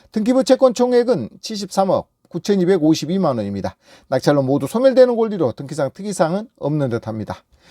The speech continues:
법원은 매각 물건 행사상 제시의 건물을 포함한 토지 일부 건물 일괄 매각 사건입니다. 현황 조사 시 사업자 등록일 기준 대항력 없는 점유자 일 명이 체크되고 있으며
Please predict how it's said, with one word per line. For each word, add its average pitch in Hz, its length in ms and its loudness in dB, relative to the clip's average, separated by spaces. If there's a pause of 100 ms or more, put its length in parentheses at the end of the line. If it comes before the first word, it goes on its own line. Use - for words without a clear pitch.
(160)
법원은 247 320 6
매각 240 260 8
물건 247 280 -4
행사상 214 560 -4
제시의 190 340 -4
건물을 160 300 -2
포함한 170 340 0
토지 220 480 -8
일부 175 460 0 (160)
건물 165 420 -2
일괄 160 320 4
매각 131 280 0
사건입니다. 98 640 -8 (960)
현황 254 300 6
조사 233 240 4
시 202 260 -2
사업자 202 340 -2
등록일 196 440 -2
기준 147 300 -4
대항력 165 420 2
없는 139 200 -2
점유자 139 300 -4
일 139 140 0
명이 156 200 0
체크되고 135 440 -4
있으며 156 320 -4